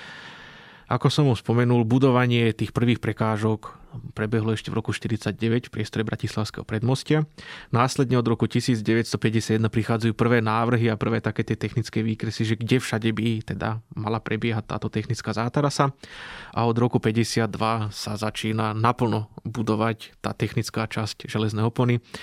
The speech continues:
To znamená, že od roku päťdesiatdva tu máme postupne vystavaný trojstenný drôtený zátaras. To znamená, že je to vlastne plot z ostnatého drôtu, ak si to môžeme tak zjednodušene načrtnúť, ktorý bol rozložený v troch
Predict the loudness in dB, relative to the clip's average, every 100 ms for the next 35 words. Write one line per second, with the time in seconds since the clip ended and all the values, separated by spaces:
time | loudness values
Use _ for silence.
0 | -14 -14 -16 -2 0 2 2 2 2 0
1 | 0 0 2 0 0 2 2 0 -2 2
2 | 2 2 _ _ 2 2 2 0 -2 0
3 | 0 2 0 0 0 0 2 2 2 2
4 | 0 2 0 2 2 2 2 0 0 -2
5 | 0 2 0 -4 -8 -2 -2 0 0 0
6 | 0 0 0 0 -2 -4 -6 -4 -4 -4
7 | -6 -6 -6 -6 -4 -6 _ -14 -4 2
8 | 2 0 -14 -20 -18 -16 -16 -6 -2 0
9 | 0 2 2 2 2 0 2 0 -2 -8
10 | -2 0 0 0 -2 -2 -2 -2 -2 0
11 | 2 0 -2 -10 -18 -10 -4 -2 0 0
12 | 4 4 2 -2 -16 -16 -16 -2 2 4
13 | 4 4 4 2 2 2 0 0 2 2
14 | 2 -6